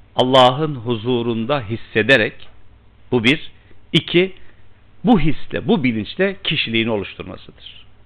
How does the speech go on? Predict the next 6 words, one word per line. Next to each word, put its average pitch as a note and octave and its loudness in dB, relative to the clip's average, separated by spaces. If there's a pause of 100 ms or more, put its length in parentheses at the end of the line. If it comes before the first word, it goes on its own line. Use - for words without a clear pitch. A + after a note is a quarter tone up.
(100)
Takva C#3 4
bu. G2 -6 (1900)
Her F3+ 6
daim, A2 0 (520)
her F#3 4
durumda G2+ -8